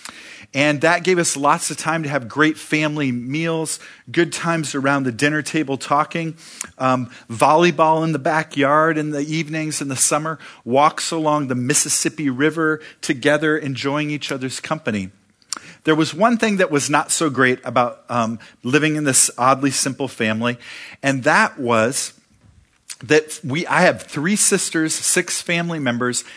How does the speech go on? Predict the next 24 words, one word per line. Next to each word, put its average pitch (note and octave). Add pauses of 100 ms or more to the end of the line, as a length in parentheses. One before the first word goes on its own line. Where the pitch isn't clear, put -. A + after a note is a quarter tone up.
(100)
and B2+
we D3
only D#3
had C3
one B2
bathroom. G2+ (1040)
Did D#3
anybody A3+
besides F#3
me F3+
grow C#3+
up E3
in E3
a C3+
house D3
that D3+
only D3
had D3
one C#3+
bathroom? C#3+
Let's C#3+
see -
if D3+
they, D3+